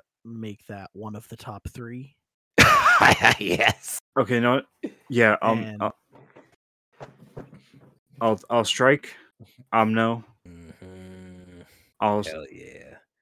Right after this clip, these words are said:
Speaker 3: I'll strike Artful Escape, but I'll, so
Speaker 2: So
Speaker 3: Exo
Speaker 2: you
Speaker 3: One.
Speaker 2: Hmm.
Speaker 3: And
Speaker 2: It seems like you're
Speaker 3: I'll
Speaker 2: willing to give up Omno or Artful Escape to make room for Wavetail?
Speaker 3: Yeah, but I won't, I won't budge on Chicory.
Speaker 2: Ooh, wow. <laughs> Okay.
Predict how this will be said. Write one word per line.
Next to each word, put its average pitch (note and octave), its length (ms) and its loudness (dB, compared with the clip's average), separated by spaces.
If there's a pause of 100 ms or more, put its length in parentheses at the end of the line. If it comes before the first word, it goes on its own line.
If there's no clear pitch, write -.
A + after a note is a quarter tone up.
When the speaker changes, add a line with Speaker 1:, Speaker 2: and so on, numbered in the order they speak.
(100)
Speaker 3:
I'll A2+ 140 -2
strike D3 360 0
Artful B2+ 280 2
Escape, G#2+ 380 -2
but F#2 80 -4
I'll, G2 180 -2 (680)
so G#2 240 -2
Speaker 2:
So - 0 -
Speaker 3:
Exo G2+ 220 0
Speaker 2:
you G#2 120 0
Speaker 3:
One. F#2+ 380 -2 (760)
Speaker 2:
Hmm. F#2+ 240 -14 (400)
Speaker 3:
And G#2+ 140 -6
Speaker 2:
It - 60 -8
seems G3+ 180 0
like G3+ 140 0
you're E3 80 -2
Speaker 3:
I'll D3+ 100 2
Speaker 2:
willing C#3+ 140 0
to B2+ 80 -4
give B2 220 -2
up A#2+ 160 -4
Omno A#2 400 -4
or G#2+ 220 -2
Artful G2+ 380 -6
Escape G#2 420 -12
to A2 80 -12
make G2+ 200 -8
room G2+ 120 -10
for G2+ 120 -14
Wavetail? G#2 440 -8 (520)
Speaker 3:
Yeah, A2 200 4
but G2+ 140 0
I G#2+ 100 6
won't, A2 340 0
I G#2+ 60 -6
won't A#2 200 0
budge G#2 240 4
on F#2 160 -2
Chicory. F2 420 -8 (1000)
Speaker 2:
Ooh, E2 480 -20
wow. - 1200 -2
<laughs> - 60 -16
Okay. C#3 520 4